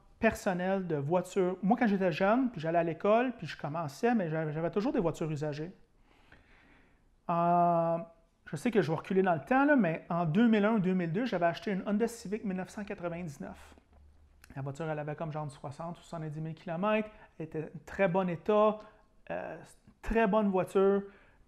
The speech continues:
Transmission manuelle, air climatisé, il y avait le cruise.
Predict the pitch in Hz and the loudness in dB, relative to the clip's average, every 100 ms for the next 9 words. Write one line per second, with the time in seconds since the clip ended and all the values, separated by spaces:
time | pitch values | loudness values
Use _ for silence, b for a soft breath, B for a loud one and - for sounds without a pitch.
0 | _ - 233 226 208 196 214 202 185 175 | _ -4 0 2 2 0 0 0 0 0
1 | 190 214 208 208 202 202 _ b b b | 4 6 8 6 2 -4 _ b b b
2 | b b _ _ _ - 196 214 220 190 | b b _ _ _ 0 0 0 0 0
3 | 185 - 147 175 196 190 202 - - 147 | -2 -6 -4 2 2 2 -2 -12 -10 -4
4 | 156 156 - 185 185 190 185 | -4 -6 -6 0 2 2 0